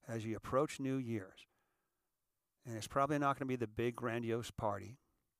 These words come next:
I hope not. And we always,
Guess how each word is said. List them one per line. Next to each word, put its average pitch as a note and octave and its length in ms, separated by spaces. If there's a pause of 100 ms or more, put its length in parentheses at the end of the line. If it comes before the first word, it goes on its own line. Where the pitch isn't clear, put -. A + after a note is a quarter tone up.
(560)
I A2 80
hope - 360
not. - 200 (1400)
And A2+ 80
we A2+ 100
always, B2 320